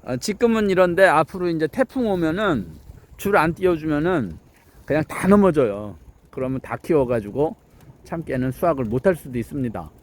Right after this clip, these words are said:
그래서, 어, 이런 식으로 할까 말까 고민하다가 가운데 줄을 이런 식으로 묶어줬습니다. 이제 다음, 이번 주는 이렇게 지나간다면 다음 주면은 이제 칠월 하순으로 들어가고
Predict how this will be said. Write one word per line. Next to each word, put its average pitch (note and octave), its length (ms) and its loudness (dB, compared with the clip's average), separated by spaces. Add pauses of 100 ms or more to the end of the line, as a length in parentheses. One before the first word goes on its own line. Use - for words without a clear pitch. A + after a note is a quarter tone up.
(580)
그래서, G2+ 280 -6 (1300)
어, A#2 460 -2
이런 D3+ 200 0
식으로 C3 720 -2
할까 F3+ 600 0
말까 C3+ 500 0
고민하다가 C3 880 -2 (720)
가운데 A#2+ 420 -4
줄을 G2+ 480 -6 (420)
이런 F#2+ 180 -8
식으로 A#2 440 -8 (300)
묶어줬습니다. G2 920 -6 (720)
이제 D3 120 0
다음, D#3 340 0
이번 F3 300 2
주는 F3 240 -2
이렇게 D3+ 320 2
지나간다면 C3+ 880 0
다음 B2+ 320 -4
주면은 C3 360 -4
이제 A#2+ 120 -2
칠월 D3+ 300 -2
하순으로 E3 520 -2
들어가고 A2+ 760 -2